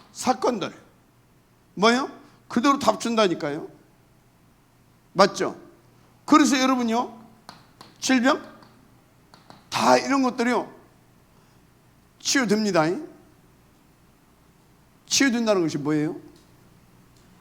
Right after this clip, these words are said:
저렇게 딱 여러분들이 가지고 딱 가게 되어지면요,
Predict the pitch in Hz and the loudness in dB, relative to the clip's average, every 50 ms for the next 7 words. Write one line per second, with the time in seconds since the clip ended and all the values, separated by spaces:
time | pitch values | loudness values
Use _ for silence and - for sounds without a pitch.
0 | _ _ _ _ - - _ _ - - - 202 214 185 208 190 196 - 240 233 | _ _ _ _ -20 -20 _ _ -6 0 2 4 4 6 4 2 6 8 8 8
1 | 226 226 - - - 185 202 202 196 185 180 - - 175 180 175 180 165 156 175 | 8 6 -2 2 6 6 6 8 6 4 4 4 4 2 2 4 2 2 2 2
2 | 180 170 - - 175 180 175 170 175 165 143 151 143 143 143 139 165 196 190 165 | 0 0 2 0 0 2 2 2 2 2 2 2 0 0 0 0 2 2 0 0
3 | 143 110 - - | -2 -6 -12 -16